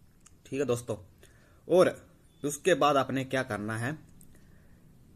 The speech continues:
इन चावलों के ऊपर आपने इस मंत्र का जाप करना है।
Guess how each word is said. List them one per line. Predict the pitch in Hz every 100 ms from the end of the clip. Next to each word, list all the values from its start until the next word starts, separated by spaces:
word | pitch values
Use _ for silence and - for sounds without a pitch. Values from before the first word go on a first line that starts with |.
| - - - 202
इन | 220
चावलों | - 147 135 139 143
के | 131
ऊपर | 113 123 110
आपने | 92 123 156 - -
इस | 131
मंत्र | 127 107 98 107
का | 104
जाप | 98 95 110 101 151 - -
करना | 110 104 90
है। | 82